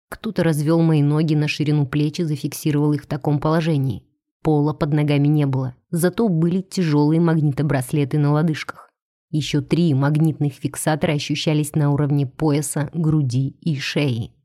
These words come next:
Это не давало пошевелиться. И как раз в тот момент, когда я пришел в себя, мне прикручивали руки, разведя их в стороны.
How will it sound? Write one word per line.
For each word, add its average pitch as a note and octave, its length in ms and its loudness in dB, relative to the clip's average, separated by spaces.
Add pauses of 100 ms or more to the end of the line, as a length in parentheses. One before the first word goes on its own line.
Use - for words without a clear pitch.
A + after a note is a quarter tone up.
(240)
Это - 180 -2
не D#3+ 180 4
давало D#3 360 2
пошевелиться. D#3 720 -2 (480)
И D#3+ 80 -4
как F3 220 -6
раз G#3 160 -2
в - 120 -16
тот - 240 -2
момент, E3+ 480 4
когда D3+ 320 0
я D3+ 220 2
пришел E3+ 360 -2
в B2+ 60 -8
себя, D3+ 520 -2 (100)
мне F3+ 320 4
прикручивали F3 640 2
руки, C#3 500 -2
разведя D#3 600 2
их C3 100 -4
в - 20 -10
стороны. C3 480 -2